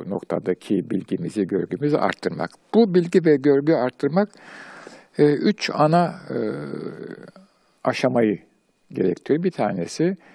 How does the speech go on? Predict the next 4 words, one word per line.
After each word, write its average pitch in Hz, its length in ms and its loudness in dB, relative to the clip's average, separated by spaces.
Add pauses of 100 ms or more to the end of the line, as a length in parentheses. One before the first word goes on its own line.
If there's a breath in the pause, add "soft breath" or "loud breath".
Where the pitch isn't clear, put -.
(400 loud breath)
kendi 156 440 -2
bulunduğunuz 131 640 0
çevreyi 110 600 0
değiştirmeden 131 840 0